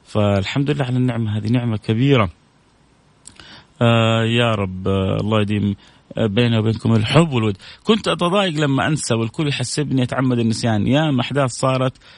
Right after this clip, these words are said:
لي بحياتي بسبب النسيان، يعني سببت، يعني ربما في ظاهرها مشاكل، لكن هو يقول سببت، يعني أحسها رحمة من ربي. وفاة أمي اللي ما شفتها إلا سنتين بحياتي،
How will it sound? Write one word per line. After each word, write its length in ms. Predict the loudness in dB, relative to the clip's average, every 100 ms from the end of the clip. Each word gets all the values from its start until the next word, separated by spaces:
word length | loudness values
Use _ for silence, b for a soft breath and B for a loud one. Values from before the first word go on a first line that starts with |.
| B
لي 140 | 2 2
بحياتي 1040 | 2 0 -2 -2 0 0 0 0 -2 -4 -10 B B -8
بسبب 300 | 0 2 2
النسيان، 840 | 2 2 0 2 0 0 0 -2
يعني 480 | 0 -2 -2 -2 0
سببت، 680 | 0 -2 0 0 0 -6 -20 _ _ b b _ -8
يعني 240 | -4 0
ربما 440 | 0 2 2 0 -2 -10 _
في 160 | -4 0
ظاهرها 500 | 0 0 2 2 2
مشاكل، 600 | 2 0 -2 0 0 0
لكن 220 | -2 -2
هو 100 | 0
يقول 220 | 0 -2
سببت، 440 | -2 -2 0 0 -2
يعني 340 | -2 0 -2
أحسها 380 | -2 -4 0 2
رحمة 260 | 2 0 0
من 100 | 0
ربي. 320 | -2 -4 -10 B B B B B
وفاة 260 | 0 2 0
أمي 240 | 2 2 2
اللي 140 | 2
ما 120 | 2
شفتها 460 | 0 -4 -4 -2 0
إلا 140 | -2
سنتين 600 | 0 -2 0 0 2 0
بحياتي، 680 | -4 -4 -2 0 0 0 -4